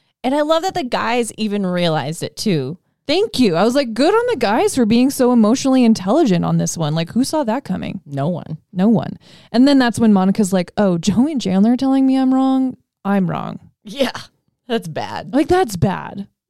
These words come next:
Speaker 2: Like, she's sleeping with the enemy.
Speaker 1: Yep.
Speaker 2: So the next day, Monica <laughs> comes back from shopping with Julie to the coffee shop. Phoebe's there.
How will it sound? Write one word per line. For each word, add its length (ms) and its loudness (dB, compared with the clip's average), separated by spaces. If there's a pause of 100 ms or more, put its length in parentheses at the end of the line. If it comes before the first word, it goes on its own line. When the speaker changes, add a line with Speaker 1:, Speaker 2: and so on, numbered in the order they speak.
Speaker 2:
Like, 200 -2 (720)
she's 220 -2
sleeping 280 -2
with 120 -4
the 100 -4
enemy. 340 -2 (160)
Speaker 1:
Yep. 200 -12 (480)
Speaker 2:
So 120 -4
the 120 2
next 240 0
day, 260 2
Monica 640 0
<laughs> 40 -18
comes 240 2
back 220 -2
from 140 2
shopping 320 0
with 100 0
Julie 260 0
to 80 0
the 80 0
coffee 260 -6
shop. 340 -2 (480)
Phoebe's 300 4
there. 380 2